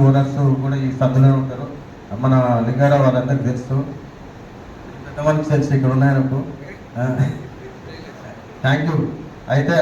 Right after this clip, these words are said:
అదేవిధంగా అప్పట్లో నుంచి అన్నట్టు, అప్పటి నుంచి అప్పుడు టెంపుల్ అమ్మవారి టెంపుల్ చాలా చిన్నగా ఉండేది. అప్పటి పరిస్థితులకు ఇప్పుడు పరిస్థితులు కనుక డెవలప్‌మెంట్ బాగా జరిగింది. So నేను ఈ ఏరియా సుపరిచితులే కాబట్టి నాకు మీరందరూ కూడా ఈ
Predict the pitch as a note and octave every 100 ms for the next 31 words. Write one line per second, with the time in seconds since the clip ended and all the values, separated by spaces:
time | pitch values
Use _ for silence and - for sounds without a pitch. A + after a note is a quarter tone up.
0 | C3 C#3 E3 E3 E3 E3 D#3+ B2+ - -
1 | - F3+ F#3+ F#3 F3+ - F#3+ F3 D#3 C#3+
2 | A#2 A#2 D#3 D3+ D3+ D3 D3 - D3 D3+
3 | D3+ - D#3 C#3 D3+ D3+ - - - D3+
4 | C#3+ C#3+ C#3 F#3+ F3 C#3 B2 G#2 - -
5 | - - - - - - - D3+ D#3 D#3+
6 | D#3 D#3 D#3+ E3+ D#3+ E3 E3 C#3+ D3+ C#3
7 | D3 D3 D3 D3+ D3 D3+ D3 C3 C#3 D#3
8 | D3+ D3+ - B2+ C3+ C#3 C3 B2+ C3 C3
9 | - - - - - - - C#3+ C#3 -
10 | - C3+ C3+ C3+ B2+ B2+ C3+ D3+ D3 C#3
11 | D3+ D3 C#3 C#3+ C3+ C3 B2+ B2+ C3+ C#3+
12 | D3+ D3 - - - - B2+ C3+ C#3 C#3+
13 | C#3+ C#3+ D3 E3+ F3 F3 E3+ E3+ E3+ -
14 | - - - - - - - C#3